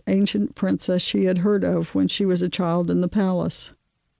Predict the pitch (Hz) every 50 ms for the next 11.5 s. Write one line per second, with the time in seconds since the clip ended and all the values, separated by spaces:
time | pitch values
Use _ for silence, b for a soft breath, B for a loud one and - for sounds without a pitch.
0 | _ _ _ - - 240 - - 233 220 - 269 240 240 240 240 214 196 190 190
1 | 185 175 190 190 190 185 - - 196 190 196 190 190 208 226 214 - 190 190 -
2 | - - 190 180 - 180 185 180 196 208 214 185 - - 175 185 175 - _ _
3 | _ 202 196 190 180 175 165 - 190 185 185 190 180 - 185 180 175 - - -
4 | 220 220 220 - 175 165 170 - - - - _ _ _ - 196 185 - 196 190
5 | 175 - 202 196 - - - 226 226 214 185 170 170 170 - - 190 185 185 185
6 | 190 190 190 185 185 - - - 185 180 180 185 185 190 196 - - 180 - -
7 | 180 180 180 180 175 175 - - 190 185 185 180 175 175 170 170 165 165 170 175
8 | 175 185 180 - - - - - 175 170 160 156 156 - - - - - _ _
9 | _ _ _ _ _ _ _ _ - 190 202 214 226 233 226 214 - - 233 226
10 | 226 240 226 196 190 175 - - - 185 180 185 170 185 - - - 208 208 202
11 | 190 185 185 180 180 185 - - -